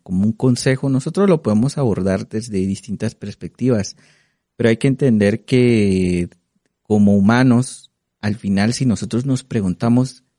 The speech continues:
"¿Qué nos hace humanos? ¿Qué hace que nosotros nos llamemos hoy humanos y nos defina de esa manera?". Es nuestra limitación.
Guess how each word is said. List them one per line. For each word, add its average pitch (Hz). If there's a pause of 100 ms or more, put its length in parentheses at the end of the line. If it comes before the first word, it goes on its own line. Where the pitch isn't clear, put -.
"¿Qué 165
nos 156
hace 139
humanos? 113 (600)
¿Qué 123
hace 127
que 101
nosotros 104 (880)
nos 107
llamemos 110
hoy 110
humanos 101
y 101
nos 92
defina 117
de 92
esa 104
manera?". 98 (500)
Es - (360)
nuestra 104
limitación. 104